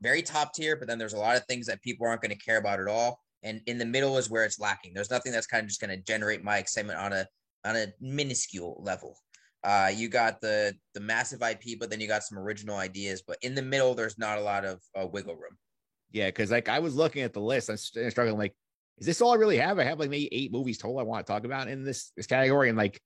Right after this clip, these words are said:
Speaker 1: There were, there were some that you put on the list, Mike, I'm gonna be honest, I don't give a flying shit about. There was one I literally wrote down for a comment, "I don't care." I'll let you guess which one that is.
Speaker 2: Yeah, I'm guessing,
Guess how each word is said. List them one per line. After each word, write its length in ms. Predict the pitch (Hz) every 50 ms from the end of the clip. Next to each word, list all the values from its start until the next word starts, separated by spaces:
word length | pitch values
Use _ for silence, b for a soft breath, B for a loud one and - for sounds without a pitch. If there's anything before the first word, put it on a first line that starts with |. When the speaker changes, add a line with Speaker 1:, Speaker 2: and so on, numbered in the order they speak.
| _
Speaker 1:
There 120 | - 147 185
were, 180 | 208 190 - -
there 140 | - 147 165
were 80 | 185 170
some 180 | - 160 151
that 120 | 151 139 139
you 100 | 139 139
put 100 | - 139
on 120 | 135 123
the 60 | 113
list, 220 | 113 127 127 - -
Mike, 160 | 135 131 -
I'm 120 | 101 104 107
gonna 100 | 110 98
be 80 | 101
honest, 220 | 101 107 110 - -
I 80 | - 104
don't 160 | 107 101 95
give 140 | - 107 95
a 80 | 85 -
flying 320 | - - 104 95 92 92
shit 180 | - - - -
about. 220 | 67 69 67 - - _ _ _ -
There 140 | 127 143 185
was 140 | 190 151
one 240 | 139 135 147 147 143
I 100 | 131 117
literally 300 | 113 120 123 131 131 131
wrote 200 | 120 117 117 117
down 160 | 117 120 110
for 120 | - - 104
a 60 | 95
comment, 320 | - 107 98 95 95 95 - -
"I 140 | 98 98
don't 260 | 95 92 98 92 90 -
care." 220 | - 85 82 -
I'll 100 | - 104
let 180 | 120 127 123 -
you 80 | 127 101
guess 220 | 120 104 - -
which 120 | 98 95 -
one 140 | - 82 80
that 140 | - - - -
is. 200 | - - - _ _ _ _ _ _ _ _ _ _ _ _ _ _
Speaker 2:
Yeah, 200 | - 117 113 113
I'm 80 | 117 117
guessing, 420 | 123 156 170 - - 165 147 -